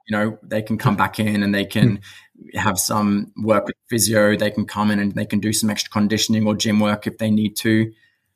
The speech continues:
Speaker 1: Um, yep. Uh, and then Wednesday, they're back in, the whole squad. Uh, Wednesday is two, obviously two days before, for the game. So that field session, or generally in the morning, again, sorry, we'll have a coaches meeting,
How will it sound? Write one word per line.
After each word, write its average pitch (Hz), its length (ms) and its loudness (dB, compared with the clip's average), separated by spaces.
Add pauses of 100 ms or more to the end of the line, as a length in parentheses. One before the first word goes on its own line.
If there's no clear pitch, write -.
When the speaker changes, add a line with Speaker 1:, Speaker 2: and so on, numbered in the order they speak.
(120)
Speaker 1:
Um, 104 760 0
yep. - 380 0
Uh, 104 500 2
and 107 180 2
then 101 320 2
Wednesday, 107 460 2
they're 98 140 0
back 95 300 -4
in, 113 180 2
the - 80 -6
whole 104 180 -4
squad. 117 400 -4 (600)
Uh, - 320 -8
Wednesday 110 480 0
is 104 120 -2
two, - 320 -2
obviously 107 260 -2
two - 180 -2
days 110 220 4
before, 110 640 -4
for 117 100 -10
the 113 80 -4
game. 120 440 0
So 107 480 2 (120)
that 117 220 0 (200)
field 113 260 0
session, 110 680 0
or 117 60 -2
generally 113 300 2
in 110 100 2
the 104 60 2
morning, 107 460 0
again, 107 300 0
sorry, 107 280 2
we'll 104 160 -2
have 101 180 -2
a 101 80 0 (160)
coaches 107 380 0
meeting, 107 640 0